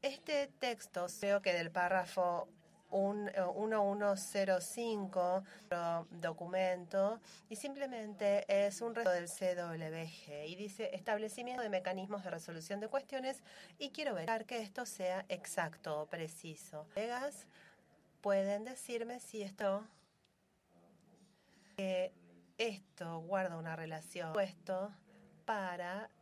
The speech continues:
tratar cuestiones que guardan relación directa con las funciones de ana en relación a nombres.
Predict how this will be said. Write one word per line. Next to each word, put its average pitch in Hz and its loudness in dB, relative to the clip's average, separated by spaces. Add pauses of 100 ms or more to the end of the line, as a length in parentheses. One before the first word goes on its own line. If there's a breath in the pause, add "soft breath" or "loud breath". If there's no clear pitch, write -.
(120)
tratar 185 -2
cuestiones 185 -2
que - -10
guardan 185 -2
relación 156 -4
directa 220 -2
con 196 0
las 180 -4
funciones 208 -6
de 220 0
ana 196 2
en 190 -2
relación 170 -4
a 165 -2
nombres. 143 -10